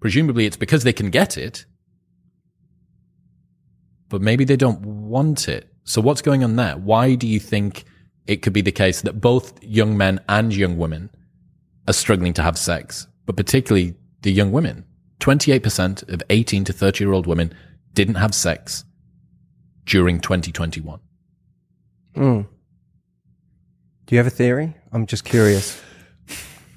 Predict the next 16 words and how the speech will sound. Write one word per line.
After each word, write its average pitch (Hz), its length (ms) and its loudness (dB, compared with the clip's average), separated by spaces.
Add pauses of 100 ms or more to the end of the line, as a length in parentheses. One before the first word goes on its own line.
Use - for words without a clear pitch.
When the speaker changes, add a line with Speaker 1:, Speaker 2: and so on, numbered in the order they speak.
(2000)
Speaker 1:
My 143 120 0
current 190 260 2
working 147 280 2
theory 110 340 0
for 107 120 -4
a 101 60 0
lot 101 180 0
of - 80 -8
this 101 140 -4
stuff - 300 -4
is 92 140 -6
that 95 200 -6 (600)
there's 104 200 2
generalized, 110 720 2 (200)
uh, 95 220 -2 (200)
uh, 92 160 -10